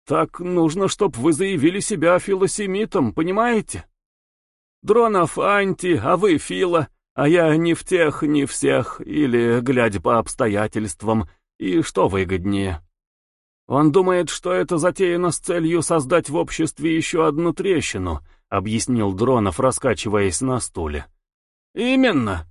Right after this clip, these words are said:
вскричал Тагильский. «Разобщить, разъединить. Глупо, общества нет,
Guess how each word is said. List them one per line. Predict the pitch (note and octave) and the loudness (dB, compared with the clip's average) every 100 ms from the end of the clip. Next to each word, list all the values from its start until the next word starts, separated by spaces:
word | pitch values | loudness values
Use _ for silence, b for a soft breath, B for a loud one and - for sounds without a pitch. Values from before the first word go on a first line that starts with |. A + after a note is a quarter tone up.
| - | -18
вскричал | - C3+ C3 - A2 F2+ | -6 -4 -2 0 0 0
Тагильский. | A#2 G2 F2 D#2 F#2 C#2+ - _ _ _ | -2 -2 -6 -8 -10 -12 -14 _ _ _
«Разобщить, | A#3 D#4+ A#3+ A#3 - A3+ - - _ | 0 2 2 -2 -6 -6 -8 -14 _
разъединить. | - G#3+ D3 E3 F#3+ C#3 C#3+ B2 A2 - - _ _ _ _ _ | -2 -2 0 -2 0 2 2 2 -2 -8 -20 _ _ _ _ _
Глупо, | A#2 C#3+ G#3 B3 - G2+ D#2 - | -6 -2 0 0 0 -2 -2 -8
общества | - A#3+ - - F3+ - F#3+ | -2 0 0 -2 -4 -4 -4
нет, | F#3+ G#3 C3+ - - | -2 0 -2 -4 -16